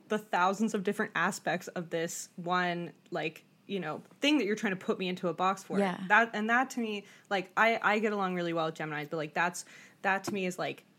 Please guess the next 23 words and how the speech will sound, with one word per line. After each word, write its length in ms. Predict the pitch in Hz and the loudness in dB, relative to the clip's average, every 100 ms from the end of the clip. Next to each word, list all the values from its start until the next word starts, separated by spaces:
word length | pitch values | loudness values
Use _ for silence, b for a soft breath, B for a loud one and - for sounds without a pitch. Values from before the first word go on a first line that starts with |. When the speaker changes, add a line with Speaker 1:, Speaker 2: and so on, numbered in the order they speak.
| _ | _
Speaker 1:
their 420 | 165 156 160 151 156 | -4 0 0 -2 -6
Speaker 2:
Yay. 180 | 240 220 | -10 0
Speaker 1:
best 260 | 175 190 | 0 0
quality. 320 | - 285 320 220 | 0 4 4 4
Yeah, 220 | 302 381 | 4 4
so 220 | - 262 | 4 -2
to 200 | - 262 | -2 -2
me, 220 | 240 277 | 0 0
Fluently 400 | 349 233 240 240 | 0 0 0 0
Forward 400 | 240 202 208 208 | 2 2 4 2
is, 260 | - 185 190 | 0 0 0
like, 240 | 185 170 - _ _ | 0 -2 -4 _ _
s-, 100 | - | -16
just, 320 | - 190 - - | -6 -6 -6 -6
it's 180 | 190 185 | -8 -4
so 560 | - - - 202 202 | -4 -4 -4 0 2
Gemini, 540 | 196 175 175 175 160 156 | 2 0 0 0 0 0
and 240 | 151 170 | -2 -2
I 100 | 160 | -2
love 300 | 165 165 165 | -2 0 -2
that 320 | 165 151 - - | 0 -2 -2 -6
because, 540 | 180 160 143 170 - b b b b b _ | -8 -6 -6 -8 -14 b b b b b _
yeah, 260 | 214 196 | -2 -2